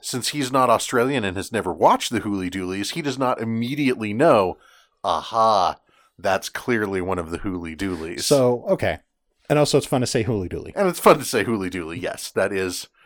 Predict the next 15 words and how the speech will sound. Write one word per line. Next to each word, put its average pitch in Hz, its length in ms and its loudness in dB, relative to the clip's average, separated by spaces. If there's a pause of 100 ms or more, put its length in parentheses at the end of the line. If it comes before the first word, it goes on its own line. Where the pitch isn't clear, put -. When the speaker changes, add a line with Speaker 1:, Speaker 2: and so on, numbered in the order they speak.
(500)
Speaker 1:
definitely 87 560 0
a, 80 280 -8 (260)
uh, 85 280 -8
advantage 87 600 -8
there. 82 380 -6
Speaker 2:
All 120 100 2
right, 104 240 0
so 123 140 0
I'll 147 260 2
be, 143 260 2
I'll, 139 320 2
maybe 139 240 0
I'll 143 160 2
guess 127 400 -4
too, 113 440 -2